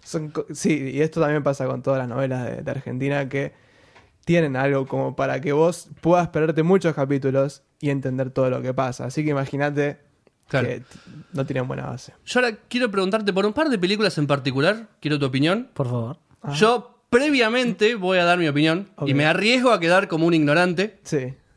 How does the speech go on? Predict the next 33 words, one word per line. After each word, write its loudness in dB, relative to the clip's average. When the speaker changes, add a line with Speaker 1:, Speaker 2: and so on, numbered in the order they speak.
Speaker 2:
Porque -4
no 2
me 0
importa. -6
Speaker 1:
<laughs> -
Porque 0
para 4
eso 4
Speaker 2:
Básicamente, 2
Speaker 1:
estamos. -8
Speaker 2:
básicamente. 0
Empiezo, -2
¿no? 0
Speaker 3:
Por 0
favor. -2
Speaker 2:
Primer 2
película, 2
a 2
mí 0
no 2
me 0
gustó. -2
Speaker 1:
Bueno. -10
Speaker 2:
No, -2
me -6
pareció -2
un -2
clavo, 0
pero -10
lo -6
digo. -4
Speaker 1:
Puede -8
pasar. -12